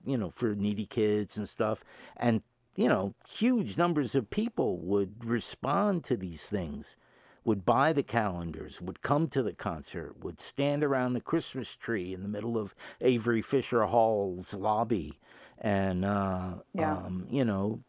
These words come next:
Speaker 1: talk to their friends, the D Js. I mean, it was, it was a wild time.
Speaker 2: Right.
Speaker 1: It was a wonderful time. It really was.
Speaker 2: Do you hear, you still hear from T-shirt?
Speaker 1: <laughs>
Speaker 2: You
Speaker 1: No.
Speaker 2: think T-shirt's still out there?
Speaker 1: Yeah,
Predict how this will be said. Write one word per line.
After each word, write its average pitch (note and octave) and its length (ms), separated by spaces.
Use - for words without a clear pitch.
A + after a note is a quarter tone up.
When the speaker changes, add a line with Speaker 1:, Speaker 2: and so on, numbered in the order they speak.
Speaker 1:
talk - 600
to G3 120
their E3+ 200
friends, C#3+ 640
the D3 160
D G#3+ 260
Js. G#2 500
I C3 80
mean, C#3 140
it D3 140
was, D#3 340
it - 80
was G#3 140
a F3+ 40
wild G#3+ 520
time. G3+ 400
Speaker 2:
Right. D#3+ 80
Speaker 1:
It - 320
was D3+ 120
a D3 60
wonderful F3+ 460
time. B2+ 480
It D3 60
really C3+ 240
was. - 440
Speaker 2:
Do C4+ 100
you C4+ 160
hear, D4 360
you C#4 160
still D#4 320
hear D#4 240
from F#4 300
T-shirt? B4 640
Speaker 1:
<laughs> A2+ 920
Speaker 2:
You F3 100
Speaker 1:
No. G#3 180
Speaker 2:
think C#4 180
T-shirt's D#4 440
still D4+ 220
out C#4+ 320
there? A4 80
Speaker 1:
Yeah, G#3 320